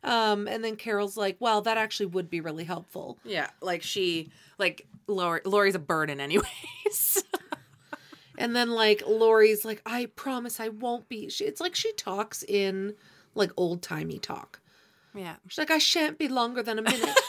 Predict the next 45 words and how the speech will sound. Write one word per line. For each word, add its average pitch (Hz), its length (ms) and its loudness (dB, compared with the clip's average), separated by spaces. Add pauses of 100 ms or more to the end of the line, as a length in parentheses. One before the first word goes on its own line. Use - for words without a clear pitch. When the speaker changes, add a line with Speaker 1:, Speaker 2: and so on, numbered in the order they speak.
(400)
Speaker 2:
<laughs> - 580 -6
Speaker 1:
Please 320 360 0
just 311 280 -6
wait. 277 240 2
I'm 233 160 -2
so 311 280 -2
sorry." 202 480 0
And 240 80 0
Speaker 2:
"Please, 226 140 2
Speaker 1:
Annie's 233 200 -2
Speaker 2:
sir, 233 60 -2
Speaker 1:
like, 254 100 -2
Speaker 2:
can 294 60 -2
I 302 60 2
have 311 220 -2
some 311 200 -6
more?" 311 380 0
Speaker 1:
Yes. - 140 0 (580)
Speaker 2:
<laughs> - 460 10
She's - 240 -6
like 262 160 4
Little 269 220 0
Orphan 277 280 4
Speaker 1:
Yeah, 285 60 2
Speaker 2:
Annie. 294 320 -2
Speaker 1:
yeah. 233 400 -6 (280)
Speaker 2:
Little 226 200 -2
Speaker 1:
And 233 100 2
Speaker 2:
Orphan 226 380 -4
Lori. 208 400 -4 (100)
<laughs> 359 100 -4
Speaker 1:
and, 233 200 -2 (500)
<laughs> - 400 -18
and 254 160 0
Annie's 233 420 -2
like, 247 200 -2
"Take - 260 -6
your 427 80 2
time. 415 300 -4
It's 233 160 -8
totally 330 360 -4
fine." 302 600 -6 (120)
Speaker 2:
<laughs> - 480 -2
Speaker 1:
And 247 220 2
then, 240 560 4